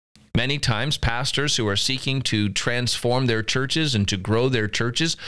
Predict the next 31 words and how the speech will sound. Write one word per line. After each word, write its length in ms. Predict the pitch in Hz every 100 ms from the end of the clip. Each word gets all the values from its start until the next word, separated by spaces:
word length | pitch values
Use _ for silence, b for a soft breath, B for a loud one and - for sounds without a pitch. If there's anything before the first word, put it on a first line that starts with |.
| B
will 160 | 123 143
give 260 | 123 147 143
in 140 | 156
to 140 | 151
fear, 380 | 139 - 202 98
and 120 | 101
the 100 | 120
enemy 320 | 120 156 160 139
only 300 | 151 175 175
has 240 | 165 165
to 100 | 156
send 320 | - 156 151
someone 460 | - 147 139 135 127
to 180 | - 170
them 240 | 117 104
to 140 | 107
speak 480 | 101 - - 170 - -
words 360 | 131 151 143
of 100 | 135
discouragement 800 | 120 120 - 151 151 131 113 101 - B B
and, 320 | 123 123 113 104 B B
uh, 160 | 110 104
threats 580 | - 127 143 - - -
into 340 | 139 139 131
their 160 | 117 117
heart 260 | 123 139
and 120 | 113 113
lives, 280 | 135 131 -
and 220 | 117 113
they 120 | 113
stop. 640 | 117 - 160 170 - -